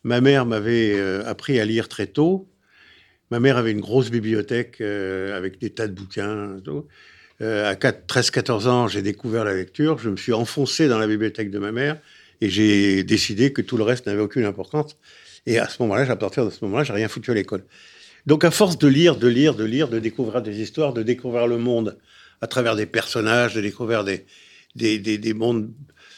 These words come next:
euh, fabuleux. Je, à un moment, je, bon, euh, à un moment, je lisais que des histoires d'animaux. Jack London. Euh,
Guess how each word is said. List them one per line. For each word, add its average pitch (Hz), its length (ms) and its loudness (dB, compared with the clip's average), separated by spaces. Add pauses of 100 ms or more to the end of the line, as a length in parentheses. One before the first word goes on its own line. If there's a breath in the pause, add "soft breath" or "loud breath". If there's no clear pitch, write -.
(240 soft breath)
euh, 110 680 -14
fabuleux. 120 880 4 (200 loud breath)
Je, - 160 -6
à - 60 -4
un 120 40 -2
moment, 131 320 2
je, 139 120 0
bon, 101 420 -4
euh, - 560 -4
à 113 40 -2
un 113 40 0
moment, 123 240 4
je 151 100 2
lisais 131 300 0
que 175 120 2
des 147 260 2
histoires 127 280 0
d'animaux. 120 540 0 (800 loud breath)
Jack 117 220 -2
London. 117 440 4
Euh, 98 300 -2